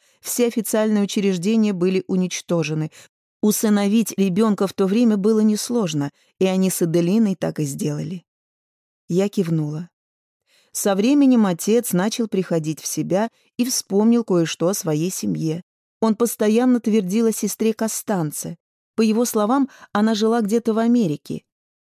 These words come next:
Но больше он ничего не знал, ни адреса, ни возраста. Так что найти ее не было никакой возможности.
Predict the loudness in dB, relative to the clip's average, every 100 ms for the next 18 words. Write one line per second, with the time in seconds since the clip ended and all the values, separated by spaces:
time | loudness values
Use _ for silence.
0 | _ 0 0 2 0 0 0 0 0 0
1 | 0 2 2 0 -2 -2 -2 -6 _ 0
2 | 0 2 -2 -2 -4 -2 0 -2 -4 -6
3 | -8 -8 -10 -12 _ _ -6 -4 -2 0
4 | 2 2 -2 0 2 2 2 0 2 2
5 | 2 0 0 -2 0 0 0 0 0 0
6 | -2 -4 -6 -12 -14